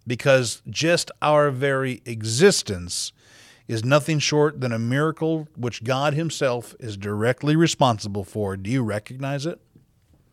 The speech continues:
Are you gonna go into twenty twenty-four recognizing the power of God over every aspect of your life? Or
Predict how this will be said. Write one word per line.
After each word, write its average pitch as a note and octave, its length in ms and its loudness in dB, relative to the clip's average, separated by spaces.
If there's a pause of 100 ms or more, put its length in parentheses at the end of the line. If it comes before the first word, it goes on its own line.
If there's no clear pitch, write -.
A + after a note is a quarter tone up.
(680)
Are A#2+ 80 -4
you D3+ 60 2
gonna D3+ 160 2
go D3 200 6
into D3 140 -2
twenty D3+ 220 -2
twenty-four D3 500 0
recognizing E3+ 920 4
the F#3+ 100 4
power F#3 380 4
of D#3 120 2
God E3+ 260 2
over B2+ 300 2
every E3+ 360 4
aspect E3+ 560 0
of C#3+ 160 -2
your D3 240 0
life? A2+ 720 0 (760)
Or D#3+ 580 8